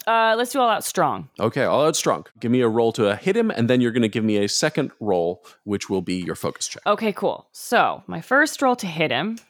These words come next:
Speaker 1: Oh, shit, is a ten.
Speaker 2: That's a hit.
Speaker 1: Whew, okay. And my focus check is a six.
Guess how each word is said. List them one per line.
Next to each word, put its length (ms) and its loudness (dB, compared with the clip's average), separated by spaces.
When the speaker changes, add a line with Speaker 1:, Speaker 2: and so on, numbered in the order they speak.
Speaker 1:
Oh, 180 0
shit, 300 -6
is 120 -8
a 40 -8
ten. 540 -4
Speaker 2:
That's 200 2
a 60 2
hit. 220 0
Speaker 1:
Whew, 260 2
okay. 400 2
And 680 0
my 120 0
focus 400 -2
check 340 0
is 320 2
a 20 -4
six. 580 -2